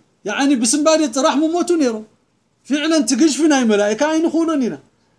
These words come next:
لذلك رب سبحانه وتعالى قد رحمة ناتو مالتيو نعنا زمسلو لؤخات سديد لنا. كن ردهم نخيل.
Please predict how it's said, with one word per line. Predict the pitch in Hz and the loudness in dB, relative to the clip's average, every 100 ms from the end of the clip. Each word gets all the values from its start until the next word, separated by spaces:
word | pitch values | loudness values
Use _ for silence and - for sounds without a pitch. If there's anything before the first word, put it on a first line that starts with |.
| _ - | _ -12
لذلك | 180 226 339 320 240 | -6 -2 0 0 0
رب | 302 294 | 0 0
سبحانه | 269 285 294 320 | -4 -2 -2 -2
وتعالى | 302 277 294 | -2 -2 -2
قد | - 262 254 | -2 -4 -2
رحمة | 294 330 269 269 | -2 0 0 0
ناتو | 240 240 226 | 0 -2 -2
مالتيو | 196 202 226 302 320 - _ _ _ - | 0 0 0 -2 -4 -10 _ _ _ -10
نعنا | 226 233 330 311 | -6 -2 0 0
زمسلو | 226 220 208 208 254 | 0 0 -2 -2 -2
لؤخات | 226 233 202 208 190 - | -2 -2 -4 -2 -4 -4
سديد | 175 156 131 | -6 -6 -10
لنا. | 110 95 _ - | -12 -14 _ -6
كن | 254 | -2
ردهم | 285 233 285 294 240 | 0 -2 -4 -2 0
نخيل. | 214 208 233 | -2 0 -2